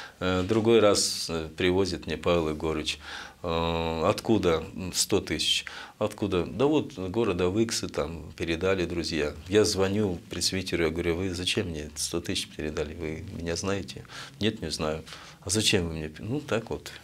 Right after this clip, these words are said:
решили вот". <laughs> Господь расположил сердце кого-то. Вот. Бывает, э, мало что из Германии кто-то переслал.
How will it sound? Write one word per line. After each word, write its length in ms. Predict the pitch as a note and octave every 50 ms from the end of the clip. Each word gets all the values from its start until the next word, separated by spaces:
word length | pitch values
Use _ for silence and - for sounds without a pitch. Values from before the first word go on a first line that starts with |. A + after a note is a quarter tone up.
| - - - -
решили 440 | - - - - - G2+ G2 G#2+ -
вот". 240 | - - - - - - - - - - - - - - - - - - -
<laughs> 100 | F2+ F2+ - - - - - - -
Господь 340 | - F#2+ - - - G2+ F2+
расположил 640 | G2 F2 - - - E2+ E2+ F#2+ G2+ G2+ G2 F#2 E2
сердце 400 | - - F2+ E2 E2 - - D#2+
кого-то. 460 | - E2 D#2+ E2 F2+ F2+ - F#2+ G2 - - - - - - - - - - -
Вот. 200 | D#2 D#2 D#2+ E2
Бывает, 480 | E2+ G#2 A2 B2 A#2+ G2+ F2+ - - F2+
э, 100 | E2+ D#2
мало 580 | E2 E2 D#2 D2+ F2 D2+ - G2+ A2+ G2+ E2+ D#2
что 180 | - - -
из 120 | C#2 C#2+ -
Германии 440 | D#2 D2+ D#2+ D#2+ E2 E2 D#2+ D2+
кто-то 320 | D2 - - F2 - - -
переслал. 640 | - - D#2 E2 E2 - - D2 D2 D2 C#2+ -